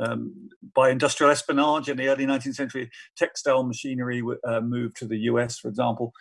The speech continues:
Um, of course, then there were great, the great, uh, advances in transport, which allowed people to move a-, across,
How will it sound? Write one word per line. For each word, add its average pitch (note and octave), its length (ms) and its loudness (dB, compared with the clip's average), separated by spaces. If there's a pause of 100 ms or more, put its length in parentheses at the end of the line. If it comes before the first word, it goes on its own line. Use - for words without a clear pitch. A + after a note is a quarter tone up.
(300)
Um, C3+ 380 6 (320)
of C3 140 -8
course, D3+ 440 -4
then C#3 400 -2
there A#2+ 120 -6
were A#2+ 160 -6
great, C3 320 -2 (100)
the A#2+ 100 -6
great, C3 400 -2
uh, B2 140 -2 (240)
advances C3+ 560 2
in B2 160 0
transport, B2 640 2
which A#2+ 200 -4
allowed A#2+ 420 0
people G3+ 400 -2
to B2+ 80 -2
move A#2 340 0
a-, G#2+ 260 -4
across, - 440 -4